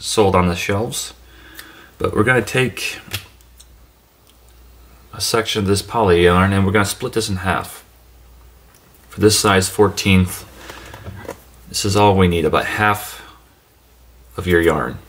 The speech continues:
Just take your time, pull out those fibers. And unlike traditional dry flies, what I like about the Barr's Visidon is just the simplicity. Instead of having, tying your wings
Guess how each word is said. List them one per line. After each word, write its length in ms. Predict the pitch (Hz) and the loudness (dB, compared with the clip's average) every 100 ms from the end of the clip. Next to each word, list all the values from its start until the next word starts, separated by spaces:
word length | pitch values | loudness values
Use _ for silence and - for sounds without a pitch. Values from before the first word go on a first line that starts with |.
| - - - - - - - - - _ _ - - - - - - - - - - | -20 -20 -20 -20 -20 -20 -20 -20 -20 _ _ -20 -20 -20 -20 -20 -20 -20 -20 -16 -14
Just 200 | - - | -8 -2
take 180 | 107 | 0
your 100 | 135 | 0
time, 400 | - 107 98 127 - - _ - _ _ _ _ _ _ _ _ - _ _ _ _ _ - - - - - - - - _ _ - _ - - | 0 2 2 0 -4 -20 _ -20 _ _ _ _ _ _ _ _ -20 _ _ _ _ _ -20 -20 -20 -20 -20 -20 -20 -20 _ _ -20 _ -20 -8
pull 180 | - 55 | -2 0
out 120 | - | 4
those 180 | 104 - | 2 2
fibers. 540 | 101 92 82 - - - - - - - - - _ _ - - - | 2 2 2 -4 -8 -18 -20 -20 -20 -20 -20 -20 _ _ -20 -12 -2
And 100 | 113 | 0
unlike 300 | 139 170 151 | 2 2 0
traditional 380 | - 135 131 107 | 0 2 2 2
dry 240 | 104 113 | 2 2
flies, 540 | 107 95 82 71 - - | 0 -2 -2 -4 -6 -4
what 120 | 107 | -2
I 60 | |
like 200 | 101 113 | -2 -2
about 300 | 104 101 90 | -2 -2 -2
the 60 | 92 | -2
Barr's 340 | 92 95 92 | 2 4 2
Visidon 520 | 87 98 92 87 87 90 | 0 0 0 0 -2 -2
is 120 | 87 | 0
just 220 | 104 - | -2 0
the 60 | 95 | -2
simplicity. 680 | 98 90 98 90 82 82 87 - _ - | -2 0 0 0 -2 -4 -6 -16 _ -12
Instead 240 | 92 - 107 | -6 2 2
of 80 | |
having, 360 | 107 101 98 92 - - - - | 2 2 2 0 -6 -20 -20 -12
tying 260 | - 110 107 | -2 2 2
your 160 | 98 98 | 4 4
wings 460 | 107 107 98 - | 2 2 0 -4